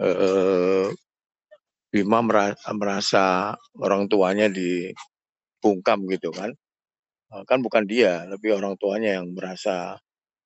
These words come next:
menurut Bima, eh, dibungkam. Maksud saya gini, satu peristiwa itu tidak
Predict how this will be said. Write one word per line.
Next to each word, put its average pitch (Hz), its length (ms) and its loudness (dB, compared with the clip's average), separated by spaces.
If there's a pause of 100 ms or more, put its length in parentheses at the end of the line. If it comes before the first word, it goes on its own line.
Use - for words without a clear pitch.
menurut 113 400 6
Bima, 92 600 -2 (240)
eh, 95 160 -8
dibungkam. 85 640 -12 (960)
Maksud 127 260 0
saya 139 80 6
gini, 95 320 0 (1300)
satu 131 320 2
peristiwa 120 480 4
itu 143 160 2
tidak 107 320 0